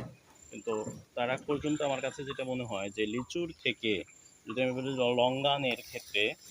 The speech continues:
যে তার এত ফুল, যেটা আমি লিচুর ক্ষেত্রে আমি দেখি না, হ্যাঁ? আমার কাছে এই জন্যই লঙ্ঘনটা ভালো লাগে এবং প্রতিটা থোকায় বেশ ভালো কিন্তু ফল সেট হয়। তো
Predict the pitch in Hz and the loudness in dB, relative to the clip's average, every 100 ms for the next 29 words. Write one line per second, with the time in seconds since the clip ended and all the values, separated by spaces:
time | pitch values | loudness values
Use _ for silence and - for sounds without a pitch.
0 | - - - - 95 104 104 - 117 117 | -20 -20 -20 -20 -6 -4 -2 4 4 4
1 | - 175 165 208 202 - - 127 101 82 | 0 -6 -4 2 2 2 -4 0 0 -4
2 | - - 123 151 143 143 147 147 135 107 | -16 -12 -6 0 2 2 2 0 -2 -4
3 | 131 135 165 - 147 135 117 104 98 - | -4 -4 -6 -4 -4 2 2 2 -2 -6
4 | 85 - - - - - - - 165 113 | -8 -8 -10 -20 -20 -20 -20 -8 -4 -4
5 | - - - - - - - - - - | -6 -16 -20 -20 -20 -20 -20 -20 -20 -8
6 | - 117 139 156 147 160 127 135 151 160 | 0 2 2 0 2 0 0 2 6 6
7 | 139 131 180 - - 127 131 135 123 120 | 6 4 0 -8 0 2 4 4 2 0
8 | 117 110 98 147 - - - - 160 165 | 0 0 -2 -6 -12 -20 -20 -6 -2 -2
9 | 175 165 170 165 156 147 135 143 143 - | -4 -6 -4 -2 0 4 6 6 4 0
10 | - 117 135 143 147 139 - 135 131 - | -2 0 2 2 0 -2 2 4 4 2
11 | 131 - 107 - - - - - - - | 0 2 0 0 -6 -20 -20 -20 -20 -4